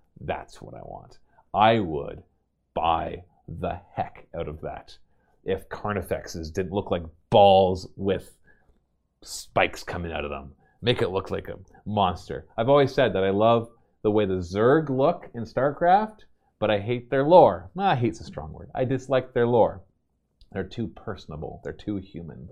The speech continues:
especially once they stuck Kerrigan in there. But even before Kerrigan, they were still too human.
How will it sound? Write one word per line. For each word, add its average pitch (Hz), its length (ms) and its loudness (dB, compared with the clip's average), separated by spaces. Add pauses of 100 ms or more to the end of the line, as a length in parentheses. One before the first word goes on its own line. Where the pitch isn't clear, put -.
(480)
especially - 280 -6
once 78 160 -12
they 76 60 -12
stuck - 280 -12
Kerrigan 78 280 -6
in - 80 -18
there. - 120 -16
But 90 120 -8
even 113 180 -4
before 85 340 -6
Kerrigan, 62 460 -10
they 92 100 -8
were 92 80 -8
still 92 240 -8
too - 280 -14
human. 71 480 -14